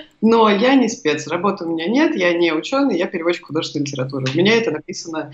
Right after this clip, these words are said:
«литературный работник» в дипломе написано ровно так. А Лёша занимается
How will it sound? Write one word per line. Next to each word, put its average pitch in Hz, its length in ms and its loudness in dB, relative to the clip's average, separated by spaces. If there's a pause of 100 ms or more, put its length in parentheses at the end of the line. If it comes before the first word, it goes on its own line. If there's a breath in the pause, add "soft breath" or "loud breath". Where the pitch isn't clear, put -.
(120)
«литературный 208 680 2
работник» 139 460 -2
в - 40 -18
дипломе 139 560 -2
написано 135 580 -8
ровно 151 260 -4
так. - 280 -10 (440 loud breath)
А 196 240 6
Лёша 254 640 4
занимается 220 560 0